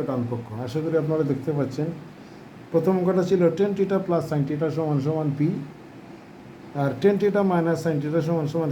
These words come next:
কিউ হলে প্রমাণ করে যে পি স্কয়ার মাইনাস কিউ স্কয়ার সমান সমান ফোর root over পি কিউ, ফোর root over পি কিউ, এটা আমাদের কাঙ্ক্ষিত রাইট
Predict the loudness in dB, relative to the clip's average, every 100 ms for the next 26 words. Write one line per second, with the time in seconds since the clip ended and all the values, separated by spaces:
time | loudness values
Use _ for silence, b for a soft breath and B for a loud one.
0 | 0 2 2 2 4 4 4 2 2 2
1 | 2 0 0 0 0 2 0 -2 -2 -4
2 | 0 -2 0 0 0 0 2 2 0 -4
3 | -12 -18 -20 -20 -2 4 6 6 4 0
4 | 0 2 0 -2 -4 -2 -4 -6 -16 -20
5 | -20 -20 -20 -20 -20 -20 -20 -20 -20 -8
6 | 2 4 4 2 2 2 2 -2 -2 0
7 | 0 2 2 2 0 -2 -4 -4 -2 -2
8 | -2 -8 -18 -20 -20 -10 -4 -2 0 0
9 | -2 -4